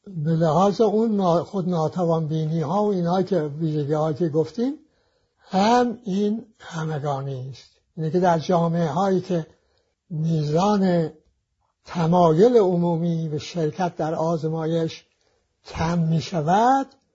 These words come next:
اونجا بی این فعل پذیری و بی تفاوتی افزایش پیدا می‌کنه. حالا چرا؟ حالا اینا که این ویژگی ها چرا در انسان ها پیدا می شود؟ آه.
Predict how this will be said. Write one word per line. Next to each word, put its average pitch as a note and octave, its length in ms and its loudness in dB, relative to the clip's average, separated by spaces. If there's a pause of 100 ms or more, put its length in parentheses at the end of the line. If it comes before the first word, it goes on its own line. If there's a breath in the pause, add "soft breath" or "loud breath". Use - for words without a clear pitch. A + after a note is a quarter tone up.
(260)
اونجا D3+ 500 -2
بی E3+ 720 0 (440)
این D3+ 320 -6
فعل D#3+ 320 0
پذیری E3 580 -2
و D#3 160 0
بی D3 160 -2
تفاوتی D#3+ 800 -4 (640)
افزایش F3 520 4
پیدا B2 300 -6
می‌کنه. A#2 340 -12 (220)
حالا F3+ 260 2
چرا؟ A#3 800 4 (540)
حالا D#3+ 160 -4
اینا E3+ 240 -2
که G3 140 -4
این F#3+ 220 -4
ویژگی D#3+ 320 -2
ها E3 180 0
چرا A#3 380 4
در G#3 180 2
انسان F3+ 360 -2
ها E3+ 160 -2
پیدا F3 300 -4
می E3 120 -4
شود؟ E3+ 520 -6 (500)
آه. C#3 340 -10